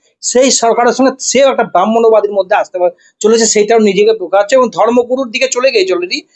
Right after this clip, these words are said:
ও ধর্মের নামে already বি-, রাজনীতি ছেড়ে দিয়ে বিরোধী দল, দলনেতা থেকে চলে গেলেই ও ধর্মের দিকে চলে যাবে। অতএব মানে ও ধর্মগুরু হয়ে যাবে।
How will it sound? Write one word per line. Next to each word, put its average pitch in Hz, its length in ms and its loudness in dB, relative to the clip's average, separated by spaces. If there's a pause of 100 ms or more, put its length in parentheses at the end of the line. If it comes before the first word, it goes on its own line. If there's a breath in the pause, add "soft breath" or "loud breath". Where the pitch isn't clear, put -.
(180)
ও 220 60 2
ধর্মের 220 360 2
নামে 220 200 2
already 220 280 2
বি-, 202 340 -2
রাজনীতি 196 320 0
ছেড়ে 190 160 -4
দিয়ে 190 100 2
বিরোধী 196 260 -2
দল, 202 180 0
দলনেতা 185 440 0
থেকে 190 160 -2
চলে 180 200 -2
গেলেই 254 180 0 (320)
ও 196 60 -4
ধর্মের 185 340 0
দিকে 180 160 0
চলে 143 200 0
যাবে। 147 140 0
অতএব 240 300 2
মানে 208 160 0
ও 185 200 0
ধর্মগুরু 175 400 0
হয়ে 139 120 -2
যাবে। 123 160 -10